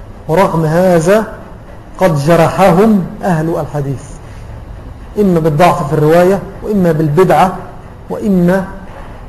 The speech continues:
بسوء الحفظ، وإما إلى آخر أنواع الجرح والتضعيف. فلذلك بارك الله فيكم، إن صلاح الرجل في نفسه،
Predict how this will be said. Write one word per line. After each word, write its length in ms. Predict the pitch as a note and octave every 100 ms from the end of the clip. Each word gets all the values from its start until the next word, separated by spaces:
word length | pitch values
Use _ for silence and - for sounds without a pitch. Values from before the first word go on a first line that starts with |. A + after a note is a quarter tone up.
| -
بسوء 300 | D3+ F#3+ F3+
الحفظ، 480 | E3 F3+ G3 D3 D3+
وإما 420 | F#3+ G#3+ F3 F#3 - - - - - - - - -
إلى 120 | E3+
آخر 520 | F3 G3 D3 E3 E3+ E3+
أنواع 280 | D#3+ F3
الجرح 600 | D#3+ F3 D#3 C#3 F3 - - - - - - -
والتضعيف. 420 | D3 D3+ C3+ B2 - - - - - - - - - - - - - - - - - - - - - - - -
فلذلك 480 | F3 F3+ B3 A3
بارك 340 | F3+ G#3 G3+ F3
الله 200 | F3 F3
فيكم، 440 | - G#3 G#3 G#3 F3+ - - - G#2 - - - - - - - - - - -
إن 200 | A3+ G3+
صلاح 400 | - F3 G3+ E3
الرجل 440 | D#3+ F3+ E3 F3+ -
في 100 | F3+
نفسه، 380 | E3 - -